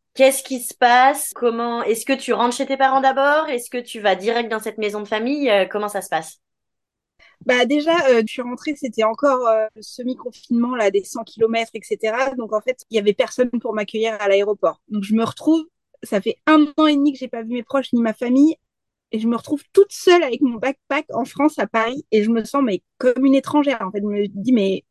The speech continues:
Speaker 2: où est-ce que je suis ? Où est-ce que je vais ? » Qu'est-ce que, je parlais espagnol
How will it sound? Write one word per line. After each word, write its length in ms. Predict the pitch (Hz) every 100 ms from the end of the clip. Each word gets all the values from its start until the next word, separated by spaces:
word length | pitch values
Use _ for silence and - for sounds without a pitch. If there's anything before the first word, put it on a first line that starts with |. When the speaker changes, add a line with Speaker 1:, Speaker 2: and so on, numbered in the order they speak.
| _ _ -
Speaker 2:
où 60 | 226
est-ce 120 | -
que 100 | 262
je 60 | -
suis ? 300 | - 262 269
Où 60 |
est-ce 160 | 254 -
que 140 | 254
je 180 | 240 226
vais ? » 240 | 240 262 247
Qu'est-ce 400 | 262 226 240 240
que, 300 | - 302 214
je 100 | 226
parlais 300 | 269 262 262
espagnol 560 | - 285 311 359 339